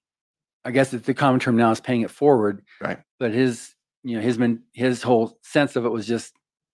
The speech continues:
Speaker 1: lending a helping hand, you know?
Speaker 2: Yeah.
Speaker 1: And so now the sense of your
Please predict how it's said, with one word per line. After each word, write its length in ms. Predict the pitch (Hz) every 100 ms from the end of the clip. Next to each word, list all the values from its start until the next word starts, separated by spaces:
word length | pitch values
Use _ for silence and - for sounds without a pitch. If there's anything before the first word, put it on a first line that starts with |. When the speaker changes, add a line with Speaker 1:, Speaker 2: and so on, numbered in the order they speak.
| _
Speaker 1:
lending 320 | 123 135 139
a 40 | 120
helping 280 | 123 127 110
hand, 360 | 110 98 87 - -
you 160 | 110
know? 260 | 110 107 101 -
Speaker 2:
Yeah. 160 | 107 98 - _
Speaker 1:
And 500 | 117 113 110 107 - - _ _
so 200 | - 135
now 100 | 127
the 80 | 123
sense 380 | - 165 156 -
of 300 | 131 117 107
your 540 | 120 139 151 143 123